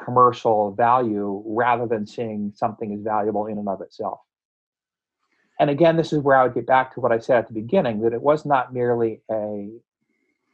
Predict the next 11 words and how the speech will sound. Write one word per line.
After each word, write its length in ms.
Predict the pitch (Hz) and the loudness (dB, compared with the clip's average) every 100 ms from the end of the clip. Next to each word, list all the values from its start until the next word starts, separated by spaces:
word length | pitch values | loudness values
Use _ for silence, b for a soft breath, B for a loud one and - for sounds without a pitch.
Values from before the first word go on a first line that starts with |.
| _ _ _ - | _ _ _ -4
romantic 720 | 120 120 120 135 135 - 113 - - - | 2 2 2 2 2 0 -4 -4 -20 -8
response 920 | 120 120 - 123 117 107 - - - _ _ | -2 -2 2 4 4 2 -6 -20 -20 _ _
by 120 | - 113 | 0 0
Tolkien 400 | 104 113 - 113 | 2 0 0 -6
and 100 | 110 | -2
Lewis, 380 | 170 135 107 - | 0 0 -4 -8
but 80 | 113 | -6
it 80 | 127 | -4
was 160 | 120 | -2
very 180 | 113 147 | -2 -2
much, 400 | 180 151 - - | -2 -6 -8 -20